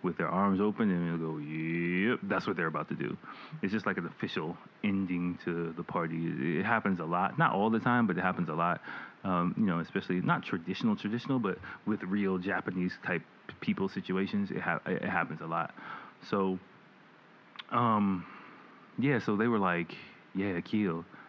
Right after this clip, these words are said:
next year you should go up there and do that." And they were talking like, "Yeah, he should do it next year." And I'm like, "Oh, shit, really?" 'Cause, like, to be able to go up there and do that, it's kinda like a really ceremonial kinda thing. So I was like, "Oh, fuck. Like,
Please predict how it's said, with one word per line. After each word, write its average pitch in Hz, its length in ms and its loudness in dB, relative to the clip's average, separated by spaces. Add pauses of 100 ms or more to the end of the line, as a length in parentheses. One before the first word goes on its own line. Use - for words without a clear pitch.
(140)
next 139 280 2
year 95 120 4
you 95 140 4
should 110 160 0
go 95 100 0
up 85 120 -4
there 87 120 0
and 80 120 -2
do 87 160 0
that." 78 200 -6 (420)
And 92 140 -2
they 101 60 2
were 95 160 2
talking 104 280 -4
like, 98 140 -10
"Yeah, 147 140 0
he 123 140 0
should 135 160 -2
do 113 100 2
it 92 80 0
next 143 240 0
year." 82 160 -2
And 87 100 -2
I'm 110 100 4
like, - 160 -4
"Oh, 131 160 -2
shit, 147 300 -2
really?" 135 240 -4
'Cause, 107 160 0
like, 101 180 2
to 113 60 -2
be 113 100 4
able 113 160 4
to 92 60 2
go 101 160 2
up 101 80 -2
there 95 140 2
and 80 100 -4
do 107 140 4
that, 92 160 4
it's 80 100 -4
kinda 123 220 2
like 80 140 0
a 78 60 -2
really 85 220 0
ceremonial 87 560 0
kinda 78 240 -6
thing. 107 300 2
So 80 120 -8
I 90 60 0
was 95 80 -4
like, 78 160 -4
"Oh, 90 160 0
fuck. 104 360 -2
Like, - 200 -10